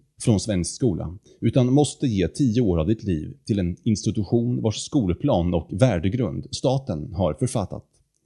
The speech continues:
Du får inte heller äga det arbete du utför, utan måste ge mer än femtio procent av värdet av den tid du arbetar till staten i form av skatter. Du arbetar mer än halva året gratis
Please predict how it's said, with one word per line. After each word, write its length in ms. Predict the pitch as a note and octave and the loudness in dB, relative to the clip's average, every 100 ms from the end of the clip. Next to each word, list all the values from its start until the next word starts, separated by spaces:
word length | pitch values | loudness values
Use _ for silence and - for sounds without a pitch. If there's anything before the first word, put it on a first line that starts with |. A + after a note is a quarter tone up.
| _ - - - | _ -20 -10 -2
Du 80 | B2+ | 2
får 160 | D3+ | 4
inte 180 | D#3 E3 | 4 4
heller 200 | D3+ G#2 | 4 4
äga 480 | B2 C3+ F2 G#2+ F#2 | 2 2 2 0 0
det 200 | E2+ E2 | 0 2
arbete 420 | A#2 E2 D#2+ F2 | 2 2 0 0
du 100 | G2+ | 0
utför, 480 | A#2 - - - G2 _ | 0 -4 -10 -10 -14 _
utan 400 | A2 A2+ A#2+ A#2 - | -2 2 2 0 0
måste 260 | C3 - | 0 2
ge 240 | C3 D3+ C3 | 2 2 4
mer 200 | F#2 F2+ | 4 2
än 140 | F#2 | 0
femtio 400 | - A#2+ F#2 C#3 | -2 -2 0 -2
procent 460 | C3 - F2 E2 - | -2 -2 0 0 0
av 100 | G#2+ | 2
värdet 400 | F#2+ E2 E2 - - - | 2 2 -2 -4 -14 -4
av 200 | G2 F2 | 0 2
den 160 | F#2 G2 | 0 0
tid 340 | C3+ F#2 F#2 | 0 -2 -2
du 120 | F2+ | 0
arbetar 640 | G#2 F#2+ E2+ D2+ D2+ E2 - | 2 2 -2 -4 -6 -8 -8
till 120 | G2+ | -8
staten 560 | G#2 C3+ F#2 - - F2 _ _ - | -4 -2 -2 -4 -16 -16 _ _ -4
i 100 | B2+ | -2
form 260 | G#2+ E2+ | 2 2
av 220 | D#2+ D#2+ G2 | 2 0 -2
skatter. 380 | - G#2 - G#2 - _ _ _ _ _ _ _ _ - | -2 -2 -4 -14 -20 _ _ _ _ _ _ _ _ 0
Du 160 | A2 B2 | 4 6
arbetar 580 | G2 F#2+ - G2+ G#2+ - | 6 2 2 0 0 2
mer 200 | B2+ B2+ | 2 4
än 100 | A#2 | 2
halva 320 | C3 G#2+ B2 | 2 2 2
året 420 | G#2+ D#2+ D#2+ - | 2 0 -2 -4
gratis 640 | B2 C#3 C3+ - - - | -2 -2 -2 -8 -12 -14